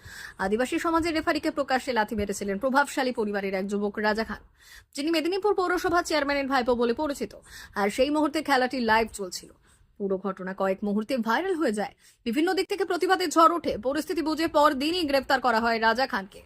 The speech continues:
আদালতে নিয়ে গিয়ে দুদিনের পুলিশ হেফাজতে নেয় কোতোয়ালি থানা। অন্যদিকে শাসক দল থেকে বিরোধী সকলেই এই ঘটনার নিন্দা করে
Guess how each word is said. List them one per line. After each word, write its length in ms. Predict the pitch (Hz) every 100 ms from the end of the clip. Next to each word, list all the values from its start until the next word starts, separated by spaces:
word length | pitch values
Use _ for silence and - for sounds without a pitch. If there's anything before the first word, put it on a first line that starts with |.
| - - -
আদালতে 380 | 202 214 269 320
নিয়ে 200 | 294 320
গিয়ে 180 | 294 320
দুদিনের 340 | 302 311 311
পুলিশ 300 | 302 302 302
হেফাজতে 380 | 311 285 262 262
নেয় 140 | 254
কোতোয়ালি 440 | 247 285 302 302 311
থানা। 260 | 320 226 -
অন্যদিকে 420 | 226 262 277 302
শাসক 360 | - 302 - 330
দল 200 | 330 320
থেকে 260 | 330 302
বিরোধী 360 | 277 269 269 277
সকলেই 640 | - 269 294 269 262 262
এই 120 | 254
ঘটনার 400 | 233 233 226 226
নিন্দা 260 | 220 202 196
করে 220 | 180 180